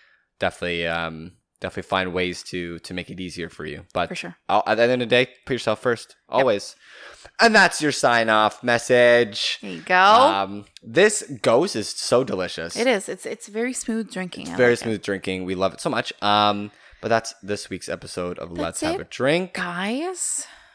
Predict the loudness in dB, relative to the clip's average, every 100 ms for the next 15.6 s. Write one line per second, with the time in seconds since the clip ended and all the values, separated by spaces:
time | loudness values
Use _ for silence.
0 | _ -8 -6 -6 -8 -8 -8 -8 -8 -8
1 | -6 -8 -8 -8 -8 -10 -12 -14 -10 -10
2 | -10 -8 -8 -6 -10 -8 -8 -8 -6 -4
3 | -2 -4 -6 -16 _ -18 -6 -6 -4 -6
4 | -6 -6 -4 -4 -6 -12 -14 -16 -16 -20
5 | _ _ _ _ _ -10 -4 -4 -4 -8
6 | -14 _ -2 0 2 0 -2 -6 -6 -6
7 | -4 -4 -2 0 2 2 0 -2 -2 -2
8 | -4 -4 -2 -2 0 -2 -2 -2 0 2
9 | 2 2 0 -2 -8 -14 -20 -6 -2 -2
10 | -4 -4 0 2 2 6 6 6 2 0
11 | -4 -4 -4 -2 -4 -6 -4 0 2 2
12 | 0 -2 -8 -12 -10 -6 -6 -8 -10 -10
13 | -10 -8 -8 -8 -8 -6 -4 -4 -2 -4
14 | -4 -4 -8 -10 -10 -8 -8 -2 4 4
15 | 4 -2 -2 2 6